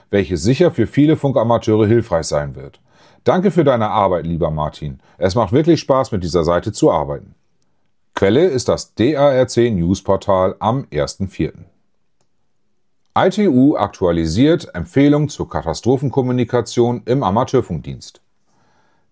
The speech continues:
Die Internationale Fernmeldeunion I T U hat im Februar sechsundzwanzig die Empfehlung I T U R M tausendzweiundvierzig Strich vier verabschiedet.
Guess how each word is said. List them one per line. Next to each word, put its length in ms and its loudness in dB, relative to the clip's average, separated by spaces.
Die 120 4
Internationale 760 2
Fernmeldeunion 1080 0
I 160 -2
T 200 -6
U 320 2
hat 180 -2
im 120 -10
Februar 480 4
sechsundzwanzig 880 -2
die 160 0
Empfehlung 640 2
I 160 4
T 220 2
U 220 4
R 420 0
M 400 0
tausendzweiundvierzig 1080 0
Strich 280 -4
vier 280 2
verabschiedet. 760 -6